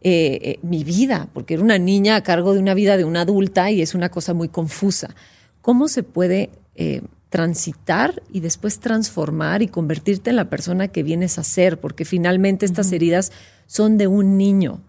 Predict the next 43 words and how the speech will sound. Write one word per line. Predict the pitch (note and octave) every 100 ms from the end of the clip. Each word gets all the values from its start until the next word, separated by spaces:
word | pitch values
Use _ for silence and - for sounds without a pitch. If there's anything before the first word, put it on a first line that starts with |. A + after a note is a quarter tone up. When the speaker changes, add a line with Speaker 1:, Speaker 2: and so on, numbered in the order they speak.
| _
Speaker 1:
Y | F#3+
Speaker 2:
Ujú. | F3 F#3+
Speaker 1:
nos | F#3
quedamos | - G3 F#3+ A#3+ A#3+
atorados | F#3+ - D#3+ F3 G3+ G#3
en | F3+
el | D#3 D3+ D3
niño, | D#3+ A#3 B3 - -
pero | -
Speaker 2:
Ujú. | E3+
Speaker 1:
ya | F3 -
no | E4 -
soy | B3+ A3
una | A3 B3
niña, | B3 C#4 - -
o |
sea, | E3 D#3
ya | F3 G3
no | C#4
soy | E4 C4+ B3+
una | B3 G3
hija. | G3+ D4 -
Muchas | E3 F3 G#3+ F#3+
veces, | F#3 F3+
yo, | F3 G3+
yo | - A3+
sí | B3
tengo | B3
a | B3
mis | -
papás, | E3 - G#3 F#4
pero | G3+ F3 - - - _
muchas | G3 D4+
veces | D4+ E4
ya | A#3+
ni | A#3+
hay | C#4 C4+
papás | F3 E3 - D#3 B3+ -
y |
tú | F#3+ A#3+
sigues | - A#3 C#4+
como | - G#3 F3
hija, | F3 G3+ G#3 - B3